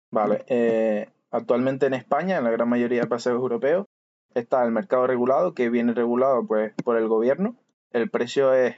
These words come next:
el precio de, de variación de las cotizaciones de la electricidad, más un pequeño margen y costo de, de mantenimiento del sistema eléctrico. Y luego las comercializadoras aparte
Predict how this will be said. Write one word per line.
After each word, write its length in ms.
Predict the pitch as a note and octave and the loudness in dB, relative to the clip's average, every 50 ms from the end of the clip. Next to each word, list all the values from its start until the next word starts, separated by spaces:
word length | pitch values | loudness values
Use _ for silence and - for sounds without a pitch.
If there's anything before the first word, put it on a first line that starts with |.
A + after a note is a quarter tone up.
| - _ - | -8 _ -4
el 200 | B2 A#2+ A#2+ A2+ | -4 -2 -2 -4
precio 1000 | - - C3 C3 C3 - - C#3 C3+ C3 C3 C3 B2+ B2+ C3 C3 C3 B2 B2 B2 | -4 -2 -2 -2 -2 0 0 2 2 4 2 2 2 2 2 2 2 0 0 0
de, 40 | B2 | 0
de 100 | B2+ B2+ | 0 0
variación 500 | B2+ B2 B2 B2 B2 - - D#3 D3+ C3 | 2 2 0 -2 -4 -4 -4 -4 -2 -2
de 140 | A#2+ A2+ A2 | -2 -2 -2
las 100 | G#2+ - | -2 -4
cotizaciones 1200 | - A2+ G#2+ - A#2 - - G#2+ - - B2 A#2+ B2 A#2+ A#2+ A#2+ A#2+ A#2+ A#2+ A#2 A#2 A#2+ A#2+ - _ _ _ _ _ _ _ _ _ - | -6 -8 -8 -8 -12 -10 -10 -10 -8 -6 -4 -2 -2 -2 -2 -2 -2 -2 -2 -2 -4 -6 -8 -10 _ _ _ _ _ _ _ _ _ -10
de 160 | - B2 B2 A#2+ | -4 -2 0 2
la 80 | A#2+ | 2
electricidad, 680 | A#2 A#2+ A#2 A2+ - A#2+ B2 - - C3 C3+ E3 - - - _ _ _ - | 2 0 -2 -4 -4 -10 -10 -6 -2 0 0 0 -2 -4 -10 _ _ _ -6
más 280 | A#2+ B2 B2+ B2 B2+ | -2 -2 -2 -2 -2
un 160 | C#3 C3+ B2 | -4 -6 -2
pequeño 400 | C3 C3+ B2+ C#3 C3+ C3+ C3 B2+ | -2 -2 0 0 -2 0 0 0
margen 420 | C3 C#3 D3 E3+ D3+ F3+ F3+ F3 E3 | 0 0 -2 -2 -2 -4 -4 -4 -2
y 220 | D3+ C3+ B2+ A#2 | -2 -4 -4 -4
costo 580 | _ - C3+ C3 - _ - C#3 C3 C3 C3 C3 | _ -6 -6 -6 -6 _ -4 -2 0 0 0 0
de, 600 | B2+ B2 B2 A#2+ A#2+ A#2 A#2 A#2 A2+ A2 A2+ - | 0 0 0 0 2 2 2 0 0 -2 -4 -8
de 420 | - B2+ A#2 A#2 A2+ A2+ A2 A2+ A2+ | -4 -2 0 0 0 0 -2 -4 -4
mantenimiento 580 | A2 B2 A#2+ A#2 A#2 A#2+ A#2+ A#2 A#2+ A#2+ A#2+ B2+ | -4 -4 -2 -2 -2 -2 -2 0 -2 -2 0 -2
del 100 | B2+ B2 | -2 -4
sistema 320 | - B2 - - C3 B2 | -6 -12 -8 -6 -4 -2
eléctrico. 320 | A#2 A2+ A2 G#2 - _ _ _ _ _ _ _ _ _ _ _ _ _ _ _ _ _ - | -2 -2 -2 -4 -6 _ _ _ _ _ _ _ _ _ _ _ _ _ _ _ _ _ -8
Y 140 | - C3+ C3 | -4 -2 0
luego 640 | C#3 C#3 D3 D3 D3+ D3+ D3 D3 D3 D3+ - - - | 0 0 2 0 0 0 0 0 0 -2 -4 -6 -4
las 220 | C#3 C3+ A#2+ - | -4 -4 -4 -2
comercializadoras 880 | - C3 B2+ B2 A#2+ - B2+ A#2+ B2+ B2+ - B2+ B2 C#3 C#3+ C#3+ C#3+ D3+ | -4 -2 -2 -2 -2 -2 -2 -2 -2 -2 -2 0 0 0 0 0 -2 -2
aparte 460 | C#3 - F3 F3+ F3 - - C4 - | -2 -2 -2 -2 -2 -6 -8 -10 -12